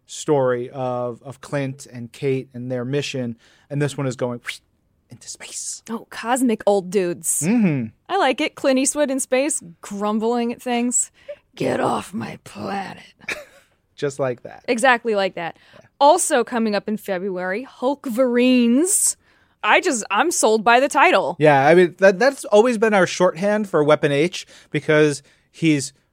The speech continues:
Speaker 1: part Hulk, part Wolverine, part, you know, awesome soldier. So it's just been fun to call him Hulk Vereen.
Speaker 2: Yeah.
Speaker 1: 'Cause it's an awesome name.
Speaker 2: And there are so many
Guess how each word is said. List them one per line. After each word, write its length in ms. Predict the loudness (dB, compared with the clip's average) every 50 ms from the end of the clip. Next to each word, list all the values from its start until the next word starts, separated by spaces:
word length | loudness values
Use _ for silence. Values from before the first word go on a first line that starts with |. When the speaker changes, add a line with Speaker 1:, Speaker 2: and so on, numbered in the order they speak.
| _ _
Speaker 1:
part 260 | _ -6 -6 -6 -2
Hulk, 400 | 0 2 2 2 0 -6 -20 _ _ _ _ _ _ _ _ _
part 300 | -2 0 0 0 0 -2
Wolverine, 680 | -2 -2 0 0 2 2 4 4 4 4 2 0 -2 -6 _ _ _ _ _ _
part, 280 | 4 4 4 2 0 -2
you 100 | -4 -2
know, 200 | 0 0 -2 -2
awesome 320 | -2 -4 -4 -4 -6 -8 -2
soldier. 500 | 2 2 2 4 6 6 6 6 4 0 _ _ _
So 160 | -4 -2 -2
it's 100 | -2 -2
just 180 | -4 -8 -4 -2
been 140 | -2 -2 0
fun 280 | -2 -2 -2 -2 -2
to 100 | -4 -6
call 300 | -4 -2 0 0 0 0
him 200 | 0 0 -2 -2
Hulk 280 | 0 2 0 0 0 -2
Vereen. 540 | -6 -4 -4 -4 -4 -4 -4 -4 -4 -4 -6 _ -12 -12
Speaker 2:
Yeah. 200 | -6 -2 -2 -2
Speaker 1:
'Cause 120 | -2 -2 -4
it's 140 | -6 -6
an 200 | -6 -6 -6 -10 -14 _ _ _
awesome 340 | -14 -12 -12 -12 -14 -14 -12
name. 300 | -10 -10 -8 -8 -8 -6 -4
Speaker 2:
And 100 | -4 0
there 160 | 2 2 2
are 40 | 2
so 340 | 2 0 0 -2 0 0 2 2
many 320 | 2 2 0 -4 -8